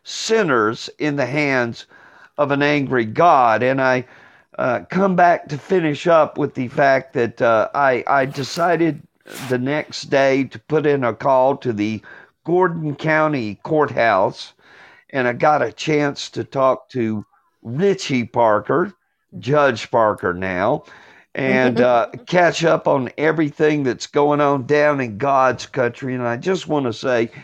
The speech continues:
Speaker 1: the finest people in the world, folks. Calhoun, Georgia, you go down there, uh, you just ask. Judge Parker's the greatest guy. So, uh,
Speaker 2: Mm-hmm.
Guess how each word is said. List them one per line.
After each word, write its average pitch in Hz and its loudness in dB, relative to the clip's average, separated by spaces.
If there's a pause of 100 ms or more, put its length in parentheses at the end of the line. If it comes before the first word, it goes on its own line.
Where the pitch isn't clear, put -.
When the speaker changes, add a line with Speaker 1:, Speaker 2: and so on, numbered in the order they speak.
(220)
Speaker 1:
the 123 -2
finest 180 2
people 170 0
in 170 0
the 170 0
world, 135 2
folks. 98 -2 (380)
Calhoun, 175 2
Georgia, 165 0 (480)
you - -6
go 165 4
down 165 2
there, 156 0 (400)
uh, 117 2 (100)
you 143 -6
just 165 -2
ask. 104 0 (240)
Judge 165 -2
Parker's 160 0
the 110 -6
greatest 131 -4
guy. 87 -4
So, 87 -6
uh, - -2
Speaker 2:
Mm-hmm. 214 -10